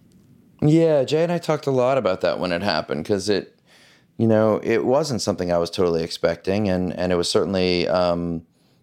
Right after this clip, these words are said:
wasn't what happened to Jay, but it was an inkling of what he felt. And, you know, I always tell young filmmakers or young artists when they ask me, like, "God, how do I look to, like,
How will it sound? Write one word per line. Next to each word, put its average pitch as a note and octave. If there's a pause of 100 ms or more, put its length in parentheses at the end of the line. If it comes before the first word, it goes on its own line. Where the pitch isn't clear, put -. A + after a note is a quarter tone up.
(680)
wasn't G#2
what F#2+
happened F#2+
to -
Jay, F#2
but G2+
it D#2
was E2+
an E2+
inkling F2+
of D#2+
what E2+
he E2+
felt. -
And, E2+ (640)
you G#2
know, G#2+
I A2+
always C3+
tell G#2
young F2+
filmmakers E2+
or E2+
young E2
artists E2+ (100)
when E2+
they E2 (100)
ask F2+
me, E2
like, D#2+ (380)
"God, A#2
how B2
do C#3
I C3
look G2
to, F2 (440)
like, F2+